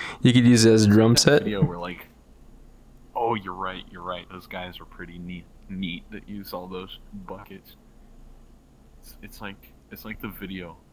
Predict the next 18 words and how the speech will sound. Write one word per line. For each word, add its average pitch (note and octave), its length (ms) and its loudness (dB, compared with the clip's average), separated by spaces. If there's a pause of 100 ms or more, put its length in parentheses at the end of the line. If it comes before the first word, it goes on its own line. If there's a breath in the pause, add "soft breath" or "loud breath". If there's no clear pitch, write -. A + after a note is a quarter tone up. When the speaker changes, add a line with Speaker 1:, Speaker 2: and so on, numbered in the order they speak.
Speaker 2:
of - 180 -18
that F2 180 -10 (240)
chick - 320 -8
that F#2+ 140 -16
gets - 160 -14
hit G2+ 200 -8
with G2 140 -14
a D#2 80 -12
shovel. E2+ 520 -8 (840)
You F2+ 80 0
just D3 160 4
use F#2+ 220 -4
the F2 80 -10
Speaker 1:
<laughs> - 100 -10
Speaker 2:
Home F#2+ 240 -8
Depot F2 320 -10
bucket. E2 460 -12
Just - 180 -6